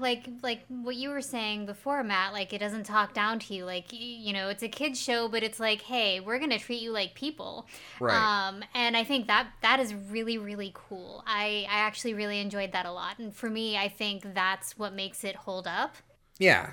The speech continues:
Speaker 2: I mean, a lot of modern, modern kid shows have that, you know, have
Speaker 1: Yeah.
Speaker 2: that, like,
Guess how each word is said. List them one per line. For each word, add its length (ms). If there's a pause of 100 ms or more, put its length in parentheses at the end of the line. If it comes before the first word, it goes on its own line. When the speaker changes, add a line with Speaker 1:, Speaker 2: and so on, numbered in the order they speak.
(200)
Speaker 2:
I 80
mean, 180
a 80
lot 180
of 60
modern, 500
modern 340
kid 220
shows 300
have 200
that, 340
you 140
know, 240
have 80
Speaker 1:
Yeah. 160
Speaker 2:
that, 300
like, 260